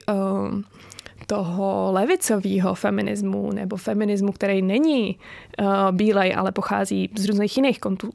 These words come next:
koutů světa, eh, tam by byly hodnoty typu úplně prostě transformace toho, jak přemýšlíme nad tím, jak je distribuovaná práce.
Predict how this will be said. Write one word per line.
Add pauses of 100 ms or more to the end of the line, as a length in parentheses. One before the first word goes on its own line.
koutů
světa, (460)
eh, (800)
tam (560)
by
byly
hodnoty
typu
úplně
prostě (1900)
transformace
toho,
jak
přemýšlíme
nad
tím, (260)
jak
je
distribuovaná
práce.